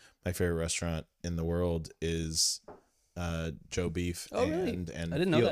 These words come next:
Speaker 1: Felix." Felix and Joe Beef are his two favorite restaurants.
Speaker 2: Wow.
Speaker 1: Yeah.
Speaker 2: I didn't know that.
Speaker 1: Yeah.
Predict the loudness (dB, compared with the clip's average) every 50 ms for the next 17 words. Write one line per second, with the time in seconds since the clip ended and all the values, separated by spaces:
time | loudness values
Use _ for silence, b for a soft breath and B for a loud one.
0 | 0 -2 -2 -2 -2 -2 -6 _ _ _ _ 2 4 8 8 8 8 6 2 0
1 | 2 4 4 4 4 4 2 0 0 -2 -2 -2 -2 -2 -2 -2 -2 -4 -4 -2
2 | -2 -2 -2 -4 -6 -6 -8 -8 -6 -2 4 6 6 6 6 6 2 0 -6 _
3 | _ -4 -4 -4 -4 _ _ -14 -8 -6 -4 -2 -2 -2 -2 -2 -4 -6 -10 _
4 | _ _ -12 -12